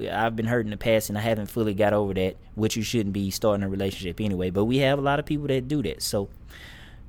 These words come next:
if they tell you, that's gonna be a problem. You know, I'm,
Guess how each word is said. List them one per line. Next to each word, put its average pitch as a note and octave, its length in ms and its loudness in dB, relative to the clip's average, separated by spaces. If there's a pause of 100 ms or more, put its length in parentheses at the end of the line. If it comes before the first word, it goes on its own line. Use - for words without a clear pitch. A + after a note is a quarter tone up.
if C3 160 4
they F3+ 160 4
tell C#3+ 300 4
you, A2 220 0 (200)
that's A#2+ 220 4
gonna B2 180 2
be A2+ 160 0
a G#2+ 80 2
problem. G#2 480 2
You F#2 80 0
know, F#2+ 100 0
I'm, G#2 220 2